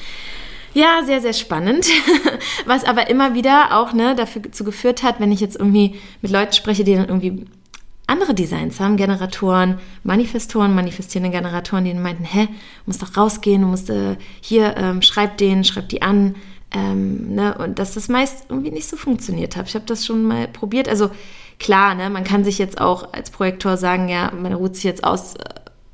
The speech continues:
legt sich auf die faule Haut und macht nichts.“ Auf gar keinen Fall, ne?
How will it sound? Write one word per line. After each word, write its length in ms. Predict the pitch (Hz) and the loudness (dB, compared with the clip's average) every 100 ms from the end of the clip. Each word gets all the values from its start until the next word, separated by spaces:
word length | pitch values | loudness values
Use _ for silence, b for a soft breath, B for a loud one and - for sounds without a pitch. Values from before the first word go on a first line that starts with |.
| - | -6
legt 260 | 185 185 | -6 -4
sich 80 | - | -8
auf 80 | - | -4
die 100 | 190 | -2
faule 340 | 202 185 180 | 2 4 4
Haut 180 | 185 180 | 2 0
und 100 | 170 | -2
macht 240 | 165 - | -4 -2
nichts.“ 460 | 185 214 277 - - - - - - | 4 4 4 -4 -10 -12 -16 -12 -4
Auf 180 | 180 - | -4 0
gar 140 | 147 | -2
keinen 180 | - 131 | -2 -10
Fall, 280 | - 71 - - | -8 -8 -8 -4
ne? 260 | 175 208 | 0 0